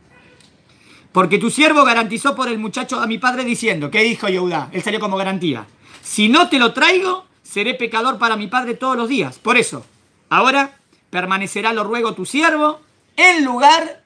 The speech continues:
del muchacho". Mira lo que hace Yehudá ahora, dice: "No, Binyamin, yo me quedo y que Binyamin se vuelva". ¿Qué ven aquí?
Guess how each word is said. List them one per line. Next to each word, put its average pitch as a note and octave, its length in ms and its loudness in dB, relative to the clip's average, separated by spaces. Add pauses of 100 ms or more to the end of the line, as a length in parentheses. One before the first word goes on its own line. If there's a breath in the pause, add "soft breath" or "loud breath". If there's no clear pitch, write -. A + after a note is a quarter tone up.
(140)
del G#3 260 -4
muchacho". E3+ 500 -10
Mira A#3+ 160 0
lo C4 60 2
que C4 80 0
hace A#3 120 0
Yehudá A3+ 200 2
ahora, D#3+ 160 -2
dice: C#3+ 260 -14 (440)
"No, G#3+ 440 2 (200)
Binyamin, F3 520 -6 (400)
yo - 360 2
me C#4 120 4
quedo G4 440 0 (500)
y E3 80 -18
que G3 120 -8
Binyamin G#3+ 320 -10
se F#3+ 100 -6
vuelva". C3+ 260 -10 (540)
¿Qué E3+ 100 -6
ven E3 160 -2
aquí? B2 220 -8